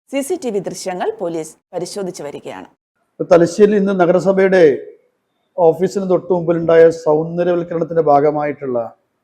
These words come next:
Speaker 2: റോഡ് സൈഡിൽ സ്ഥാപിച്ച പൂന്തോട്ടം നശിപ്പിക്കപ്പെട്ട നിലയാണ് രാവിലെ കണ്ടത്. നശിപ്പിക്കപ്പെട്ട നില മാത്രമല്ല, അത് മുനിസിപ്പൽ ഓഫീസ് കോമ്പൗണ്ടിൽ വലിച്ചെറിയുന്നുണ്ട്.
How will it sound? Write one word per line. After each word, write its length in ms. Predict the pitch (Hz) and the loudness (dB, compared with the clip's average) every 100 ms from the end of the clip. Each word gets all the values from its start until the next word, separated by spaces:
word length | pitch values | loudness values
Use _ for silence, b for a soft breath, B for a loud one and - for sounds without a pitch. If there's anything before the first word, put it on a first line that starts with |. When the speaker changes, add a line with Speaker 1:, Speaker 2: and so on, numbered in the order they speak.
| - | -6
Speaker 2:
റോഡ് 260 | 143 151 - | -2 -2 -2
സൈഡിൽ 280 | 160 151 147 151 185 - 147 143 | 0 0 0 -2 -6 -6 -6 -6
സ്ഥാപിച്ച 500 | - 135 143 139 135 175 - _ _ _ 156 | -4 -2 -2 -4 -8 -8 -12 _ _ _ -4
പൂന്തോട്ടം 540 | 175 170 175 - 120 - _ _ _ _ _ _ _ 147 | 0 6 4 4 -6 -8 _ _ _ _ _ _ _ -10
നശിപ്പിക്കപ്പെട്ട 540 | 143 156 202 185 165 160 | -8 -6 -2 -2 2 2
നിലയാണ് 280 | 156 147 139 | 4 2 2
രാവിലെ 280 | 131 135 131 | 0 0 -2
കണ്ടത്. 280 | 113 104 98 - _ _ _ _ _ _ _ _ _ _ - | -4 -8 -12 -18 _ _ _ _ _ _ _ _ _ _ -12
നശിപ്പിക്കപ്പെട്ട 520 | 151 147 190 190 190 208 | -10 -4 -2 -2 -2 -2
നില 160 | 190 190 180 | 2 2 2
മാത്രമല്ല, 420 | 165 180 170 160 165 | 0 0 0 2 2
അത് 100 | 156 165 160 151 151 143 147 | 2 2 2 2 2 0 -2
മുനിസിപ്പൽ 540 | 147 - 185 - 180 165 | -10 -12 -14 -6 0 0
ഓഫീസ് 160 | 160 - | 0 -6
കോമ്പൗണ്ടിൽ 320 | 160 160 160 | -4 0 0
വലിച്ചെറിയുന്നുണ്ട്. 580 | 147 - 175 139 113 98 | 0 -2 -2 -2 -4 -12